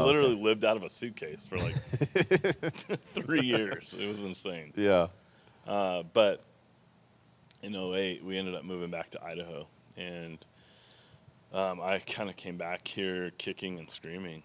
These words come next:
Speaker 1: Just, I, I don't know. I, I, I'm kind of like a big city kid. I love the city, the way the Lord had networked us, and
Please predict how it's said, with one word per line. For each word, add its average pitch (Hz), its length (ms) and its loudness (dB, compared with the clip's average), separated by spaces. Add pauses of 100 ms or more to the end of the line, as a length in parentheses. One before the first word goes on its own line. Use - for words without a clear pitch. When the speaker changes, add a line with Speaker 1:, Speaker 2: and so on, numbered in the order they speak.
Speaker 1:
Just, - 340 -10 (840)
I, - 180 -8 (720)
I 90 60 -8
don't 98 140 -2
know. 87 300 -4 (120)
I, - 420 -10
I, 95 120 -6 (460)
I'm 90 100 -10
kind 101 240 -2
of 98 80 2
like 95 160 2
a 95 60 -2
big 90 220 -4
city 92 240 -4
kid. 90 440 -2
I 67 100 -10
love 87 300 -2
the 85 80 -14
city, 85 460 -8 (440)
the 87 80 -6
way 95 160 0
the 95 60 -2
Lord 92 300 -4
had 87 120 -4
networked 87 460 -6
us, 87 460 -2
and 82 300 -12